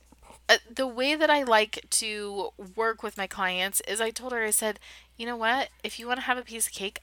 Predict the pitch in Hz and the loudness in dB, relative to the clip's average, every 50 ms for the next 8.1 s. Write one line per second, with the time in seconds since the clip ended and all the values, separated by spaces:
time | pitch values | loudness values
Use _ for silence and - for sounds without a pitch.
0 | _ - - 226 254 269 254 - 262 262 254 240 - 214 214 196 - 214 208 202 | _ 2 2 2 2 2 -4 -4 -4 -4 -4 -6 -8 -8 -6 -6 -6 -4 -4 -4
1 | 196 196 190 - 208 190 - 180 - 220 214 - - - - - - - - - | -6 -8 -8 -4 -2 -2 -2 -2 -2 -6 -6 -6 -8 -14 -20 -20 -18 -18 -18 -18
2 | - - - 185 - 240 233 226 226 214 208 214 226 233 - 233 240 233 - - | -20 -12 -6 -6 -4 0 4 4 4 4 2 2 0 0 0 -2 -4 -6 -6 -4
3 | - 208 220 214 240 240 240 233 - - 196 214 208 208 202 196 196 - - 214 | -2 -2 0 2 2 0 2 0 -2 0 0 0 2 4 4 4 2 0 -2 0
4 | 196 - 208 190 - - - 190 208 262 - - - - 202 180 - 190 190 190 | 0 0 0 -2 -6 -2 0 2 2 2 0 -6 -10 -8 -8 -6 -6 -4 -2 0
5 | 185 170 - - - - - - 196 180 165 - - - _ - - - 202 202 | 0 0 2 2 2 2 2 2 2 2 2 2 -4 -12 _ -6 -4 -4 -4 -6
6 | - - 196 180 180 175 175 226 294 330 - - - - - _ _ - 202 190 | -6 -4 -4 -4 -4 -4 -2 -2 -2 0 2 2 2 2 2 _ _ -12 -4 0
7 | 185 147 - - - - _ _ - - - 202 190 185 - - - - - - | 0 0 0 -2 -12 -20 _ _ -2 2 4 4 4 2 -2 -4 -4 -6 -12 -10
8 | - - | -10 -10